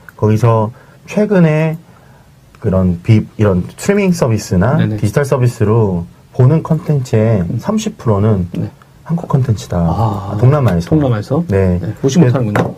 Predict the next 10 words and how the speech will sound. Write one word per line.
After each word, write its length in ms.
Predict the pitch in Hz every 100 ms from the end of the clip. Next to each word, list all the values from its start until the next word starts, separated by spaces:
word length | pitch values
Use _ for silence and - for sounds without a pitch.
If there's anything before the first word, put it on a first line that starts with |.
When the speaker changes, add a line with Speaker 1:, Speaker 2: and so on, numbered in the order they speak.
| -
Speaker 1:
무시 300 | 123 143 190
못하는 380 | 139 127 165 156
게 80 | 139
아니라 220 | 131 127
이제 240 | 113 104 - - - - -
불과 300 | 131 156 170
오 120 | 135
년 160 | 107 135
전만 300 | 127 117 107
해도 300 | 92 131